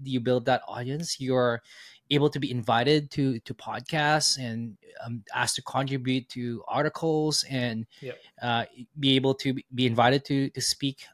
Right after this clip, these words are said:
Speaker 1: at conferences, which we've seen Rand and Amanda do. I think we've seen more and more companies do, do that so that they, they can really, like, establish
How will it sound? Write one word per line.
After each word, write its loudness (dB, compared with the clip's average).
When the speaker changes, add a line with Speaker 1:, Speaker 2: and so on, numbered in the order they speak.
Speaker 1:
at -10
conferences, -6
which -6
we've -2
seen -4
Rand -2
and -6
Amanda -4
do. -2
I 0
think -20
we've -4
seen 0
more -2
and -4
more -6
companies -6
do, 0
do -2
that 2
so -2
that -10
they, -4
they 2
can -2
really, 2
like, -2
establish -2